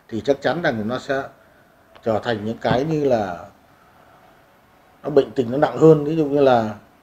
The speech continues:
ờ, ung thư gan rồi là viêm, ờ, rồi, rồi, rồi xơ gan. Những cái đấy này nó, nó cực kỳ nguy hiểm cho sức khỏe. Chính vì vậy cô anh muốn chia sẻ cho quý vị cái sản phẩm Glycofast này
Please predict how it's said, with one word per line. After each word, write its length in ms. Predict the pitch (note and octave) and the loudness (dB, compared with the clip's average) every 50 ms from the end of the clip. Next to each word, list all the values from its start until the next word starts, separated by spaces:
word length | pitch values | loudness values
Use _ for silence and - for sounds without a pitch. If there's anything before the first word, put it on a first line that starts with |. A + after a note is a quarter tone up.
| _ _ _ _ _ _ _ _ _ _ - - _ _ | _ _ _ _ _ _ _ _ _ _ -20 -20 _ _
ờ, 160 | A2+ A2 A2 | -6 -4 -2
ung 240 | B2 E3 E3 D#3+ C#3+ | 0 0 0 0 0
thư 240 | - E3 E3+ D#3+ C#3+ | 2 4 4 6 8
gan 320 | E3+ E3 D#3+ D#3 D3+ C#3+ | 8 8 8 6 6 6
rồi 160 | C#3 C3 A#2+ | 4 4 4
là 120 | A#2 A2+ A2 | 2 0 0
viêm, 300 | G#2+ C3+ F#3 F#3 F3+ E3 | 4 6 8 8 8 8
ờ, 380 | E3+ D#3+ D#3 D#3 D3+ D3+ C#3+ C#3 | 8 8 8 10 10 10 8 8
rồi, 200 | C3+ C#3 B2+ B2 | 6 6 4 4
rồi, 180 | A#2 A#2+ A#2 A2+ | 4 2 2 4
rồi 140 | A#2 A2+ A2 | 2 0 2
xơ 240 | - - G3 F#3 E3+ | 6 8 8 10 12
gan. 280 | F3+ F3+ E3 D#3+ D#3+ D#3+ - - - _ | 10 10 8 6 2 -8 -12 -18 -12 _
Những 100 | - C#3 | -8 -4
cái 120 | - F3 E3 | -2 2 4
đấy 220 | C#3+ B2+ C3+ E3+ F3+ | 6 6 6 4 4
này 120 | D#3+ B2 | 2 2
nó, 160 | G#2+ G2+ G#2 G#2 | 0 0 -2 -2
nó 180 | G2+ G#2+ C#3+ D3+ - | -2 -2 -2 -4 -4
cực 160 | C#3+ B2+ - | -8 -4 -2
kỳ 140 | - B2+ A2+ | 0 -2 0
nguy 140 | A2 C3 C3+ | 0 -2 0
hiểm 160 | A#2 A2+ F#2 - | 0 -2 -4 -4
cho 60 | - - | -4 -2
sức 140 | - D3+ - | -2 -2 -2
khỏe. 160 | - G2 D#2+ - - - - | -2 -6 -6 -8 -14 -18 -14
Chính 80 | - D3 | -12 -6
vì 140 | D#3 C#3+ A#2+ | -4 -4 -2
vậy 200 | G2+ F#2 F2 D#2 - - - | -2 -4 -6 -8 -14 -10 -6
cô 60 | B2 | -4
anh 200 | B2 B2 A#2+ A2+ | -4 -4 -4 -4
muốn 160 | A#2 C3+ C#3 C#3 - | -6 -6 -6 -2 2
chia 140 | - E3+ | 4 4
sẻ 260 | D3 C#3+ C3+ A#2 G2 - - | 4 4 0 -6 -8 -8 -12
cho 60 | G#2 - | -10 -8
quý 80 | C#3+ | -6
vị 200 | C3 C3 A#2+ G2+ E2 - _ _ _ _ _ _ - - - _ - | -4 -4 -6 -8 -10 -14 _ _ _ _ _ _ -20 -20 -20 _ -2
cái 100 | D3 C#3+ | -2 0
sản 160 | - B2 A2+ | 0 -2 -2
phẩm 240 | - - G#2+ F#2+ E2 D#2+ D2+ - _ - - - - - - - - _ _ _ | -2 -2 -4 -4 -4 -6 -14 -20 _ -20 -20 -20 -20 -20 -20 -20 -20 _ _ _
Glycofast 640 | - A2 A#2+ C3 C3 B2 - - A#2+ - C#3+ D3+ E3+ | -4 -2 -2 -2 -2 -2 -4 -4 -2 0 0 0 2
này 240 | E3+ C3 A#2 G#2 | 2 0 -2 -2